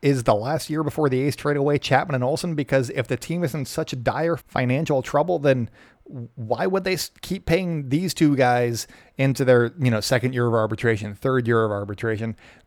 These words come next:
It's just a matter of time before they trade them away, 'cause, uh, John Fisher can't afford them anymore. And, uh, I think that the only way that the A's keep both of these guys, maybe they can trade one, and it'd probably be Chapman, but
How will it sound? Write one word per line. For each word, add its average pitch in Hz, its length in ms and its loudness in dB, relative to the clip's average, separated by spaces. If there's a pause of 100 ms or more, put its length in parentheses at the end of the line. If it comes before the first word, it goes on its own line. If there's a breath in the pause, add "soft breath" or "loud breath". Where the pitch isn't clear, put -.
(120)
It's 135 180 2
just - 200 2
a - 20 0
matter 117 240 2
of 104 80 -4
time 113 200 -2
before 104 220 -4
they 101 100 -2
trade 110 220 2
them 104 80 -4
away, 110 240 0
'cause, 110 280 0
uh, 120 160 2
John 123 280 -2
Fisher 175 260 -2
can't 196 240 -6
afford 381 260 -4
them 156 140 2
anymore. 123 440 0 (400 loud breath)
And, 120 240 2
uh, 113 280 4
I 113 60 2
think 160 180 4
that 135 100 0
the 131 120 0
only 139 240 2
way 131 180 6
that 131 180 0
the 123 120 -2
A's 123 260 -2
keep 151 340 0 (140)
both 131 400 2
of 120 100 0
these 110 160 -2
guys, 104 260 -6
maybe 185 200 -2
they 214 80 0
can 185 100 -4
trade 180 260 0
one, 156 460 0 (380 soft breath)
and 120 140 0
it'd 104 100 -2
probably 120 240 2
be 110 120 -6
Chapman, 107 380 -2
but 107 180 -4